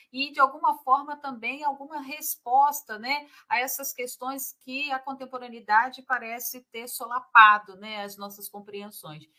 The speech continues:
Então, assim, te agradecer muito, parabenizar, enfim, muito obrigada mesmo. E se você quiser, é, fazer uma última colocação, deixar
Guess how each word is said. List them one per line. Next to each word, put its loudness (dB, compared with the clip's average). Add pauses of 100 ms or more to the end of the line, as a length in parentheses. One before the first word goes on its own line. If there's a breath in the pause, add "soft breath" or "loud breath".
(140)
Então, -12
assim, -8
te -14
agradecer -8
muito, -10
parabenizar, 6 (240 soft breath)
enfim, -12
muito -8
obrigada -2
mesmo. -16 (180)
E -16
se -8
você -6
quiser, -6
é, -12
fazer -6
uma -8
última -10
colocação, -8
deixar 4